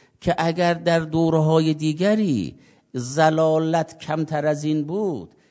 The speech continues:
شدت در حقیقت در سختی کمتر از این بود، امید به هدایت بالاتر از این امکان پذیر می‌شه، لذا شدنی تر می‌شود. لذا تکلیف بقیه وقتی پیغمبر در اون اوج شروع کرد و به ثمر رسید،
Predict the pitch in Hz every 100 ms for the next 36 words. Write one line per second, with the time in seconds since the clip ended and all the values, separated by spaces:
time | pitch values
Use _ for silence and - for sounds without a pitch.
0 | _ _ _ - - 156 151 - 156 156
1 | 160 147 147 147 147 151 151 156 165 165
2 | 160 151 - 151 151 - 165 151 - 165
3 | 165 160 156 160 160 156 208 226 - -
4 | _ - 147 151 160 226 220 165 143 127
5 | 113 117 135 135 135 156 156 151 151 165
6 | 202 147 143 131 127 - - - 208 165
7 | 147 143 131 127 120 117 110 107 104 _
8 | _ 120 143 139 180 196 - 156 139 131
9 | 127 135 156 190 226 - 170 139 117 107
10 | - - 147 160 208 175 175 160 160 151
11 | 156 156 156 156 196 123 - - 123 156
12 | 147 151 156 156 160 156 160 151 156 160
13 | 175 180 214 233 202 - - 175 214 233
14 | - 208 190 170 156 - 156 165 160 156
15 | 156 - 220 214 190 180